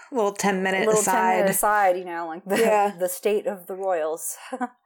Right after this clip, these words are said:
Speaker 1: Yeah, 'cause I'd imagine that, yeah, the next time we talk, there's probably gonna be some type of development with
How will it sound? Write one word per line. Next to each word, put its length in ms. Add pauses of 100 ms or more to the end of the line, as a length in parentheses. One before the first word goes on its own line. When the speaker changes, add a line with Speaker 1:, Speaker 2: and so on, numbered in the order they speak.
(280)
Speaker 1:
Yeah, 200
'cause 120
I'd 140
imagine 540
that, 360 (460)
yeah, 160
the 80
next 240
time 160
we 80
talk, 400
there's 220
probably 420
gonna 220
be 160
some 340
type 300
of 200
development 600
with 340